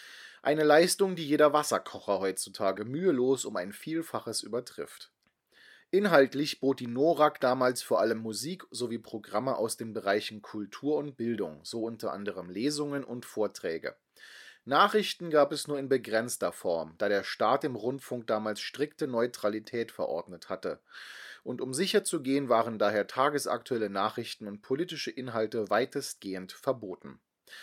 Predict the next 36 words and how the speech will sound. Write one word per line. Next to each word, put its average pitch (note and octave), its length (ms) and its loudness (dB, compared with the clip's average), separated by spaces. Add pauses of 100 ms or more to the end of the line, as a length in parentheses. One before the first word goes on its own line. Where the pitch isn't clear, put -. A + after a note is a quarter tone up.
(380)
Laut D#3+ 220 8
dem E3 160 2
Buch G3 240 2
von C#3+ 160 0
Radio A#2+ 400 4
Bremen C3+ 420 -2
verstand C3+ 460 0
sich C3 220 -8
die A#2+ 100 -4
norak B2+ 480 4
aber A2 220 2
mehr C3 340 0
als A#2 240 0
die - 140 -2
anderen G#2+ 460 -4
Weimarer F#2+ 500 0
Sender G#2 340 -2
als F2 260 -4
aktuelles A#2 640 -2
und A2 180 -14
publizistisches A#2 960 -6
Medium G#2+ 440 -4
und A#2+ 220 -8
lotete F3 400 0
daher B2 320 2
die A2 100 -6
Möglichkeiten A#2 800 -4
von G2 180 -12
Nachrichtensendungen F#2+ 1040 -8
aus. - 540 -6 (800)
Der C3+ 100 6
Bremer D#3 400 4
Zwischensender C3 760 2
lieferte C3 520 0
recht B2+ 260 2
früh D#3+ 260 -4